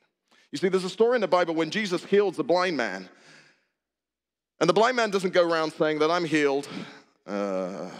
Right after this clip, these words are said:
because of something that I did. How did this happen? He says,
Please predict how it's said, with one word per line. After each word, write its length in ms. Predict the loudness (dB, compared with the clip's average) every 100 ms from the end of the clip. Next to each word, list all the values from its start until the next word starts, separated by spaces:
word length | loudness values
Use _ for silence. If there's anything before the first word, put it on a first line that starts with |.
| -6
because 760 | -6 -2 0 0 -2 -8 -16 -18 -12 -6 0
of 280 | 0 0 -8 -20
something 960 | -12 -4 -2 -2 -6 -4 -4 -2 -4 -4
that 160 | -4 -2
I 180 | -2 0
did. 220 | -2 -2 -8 _ _ -20 -20 _ _ _ _ _ _ _ _ _ _ _ _ _ _ _ _ _ _ _ _ _ _ _ _ _ _ _ _ _ _ -8
How 240 | 0 0
did 140 | 0 -4
this 140 | -4
happen? 340 | -4 -4 -4
He 140 | -4 -4
says, 340 | 0 -2 -2